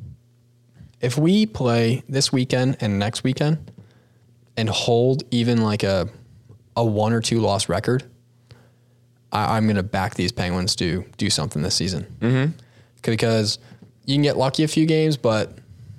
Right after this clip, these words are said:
Speaker 1: th-, there's something different about this team. They're a little gritty. Um, they, they can score goals.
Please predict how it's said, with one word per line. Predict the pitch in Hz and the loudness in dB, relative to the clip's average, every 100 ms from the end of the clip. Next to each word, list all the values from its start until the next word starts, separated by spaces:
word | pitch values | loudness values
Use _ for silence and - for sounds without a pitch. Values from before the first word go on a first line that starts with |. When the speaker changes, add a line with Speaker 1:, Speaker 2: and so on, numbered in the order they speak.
| - - | -10 -4
Speaker 1:
th-, | 101 | -2
there's | 107 104 | 0 0
something | - 131 127 135 | 0 0 0 2
different | 123 110 107 | 2 0 0
about | 101 98 | 0 0
this | - - | -2 -4
team. | 95 76 | -2 -2
They're | 90 | -2
a | 101 | 0
little | 120 127 | 0 0
gritty. | 120 127 139 160 - - _ _ _ _ - | 0 0 2 0 -4 -18 _ _ _ _ -6
Um, | 98 98 95 92 92 - - _ _ _ _ _ _ _ - - | -2 0 0 -2 -6 -12 -20 _ _ _ _ _ _ _ -12 -4
they, | 92 - - _ | -4 -4 -12 _
they | - 113 | -4 -2
can | 104 | -2
score | - 123 123 | 0 2 2
goals. | 123 147 156 | 4 4 2